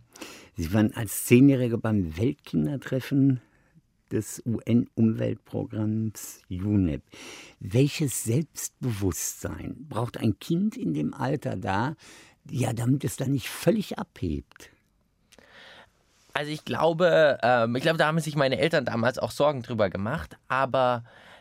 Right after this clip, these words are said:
Speaker 2: ähm, ich, mich hat es, ich glaube nicht, dass es, ähm, für mich ein großes Problem war, weil ich natürlich die meisten Tage,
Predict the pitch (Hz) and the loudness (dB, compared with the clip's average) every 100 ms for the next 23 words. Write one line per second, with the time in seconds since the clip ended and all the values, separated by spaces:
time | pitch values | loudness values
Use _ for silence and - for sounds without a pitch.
0 | _ 104 95 98 - 139 - 143 147 147 | _ -4 0 -2 -4 -6 -2 -4 -4 -6
1 | 135 - - - 123 131 131 - 117 98 | -8 -8 -14 -8 -6 -4 -4 -4 -6 -6
2 | 110 - - 107 95 95 107 - 101 107 | -10 -8 -4 0 0 -2 -4 -4 -6 -6
3 | - 98 - 117 101 - 92 87 107 120 | -6 -8 -4 -6 -6 -8 -8 -4 -2 0
4 | 107 101 113 120 117 120 117 113 143 165 | 0 0 -2 -2 -4 -4 -2 0 0 -2
5 | - 113 120 120 123 123 117 | -4 -8 -4 -4 0 0 0